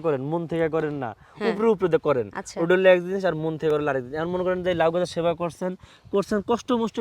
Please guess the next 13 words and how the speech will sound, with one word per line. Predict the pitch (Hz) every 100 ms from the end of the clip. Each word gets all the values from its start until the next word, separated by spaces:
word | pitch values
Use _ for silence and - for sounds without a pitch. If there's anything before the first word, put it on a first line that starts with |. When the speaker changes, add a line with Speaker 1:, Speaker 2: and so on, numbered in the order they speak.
| 214
Speaker 1:
করে | 208 214
ওই | -
কুত্তা | 208 - 208
মুত্তা | 196 - 151
একটাই | - 143
ধরছে, | 127 - 110 - _ _ 165
এর | 151
বেশি | 151 156
আর | 147 127
ধরলো | 117 110
না। | 104 - _ _ - - - - 196
Speaker 2:
ভাই, | 220 202
এটা | 214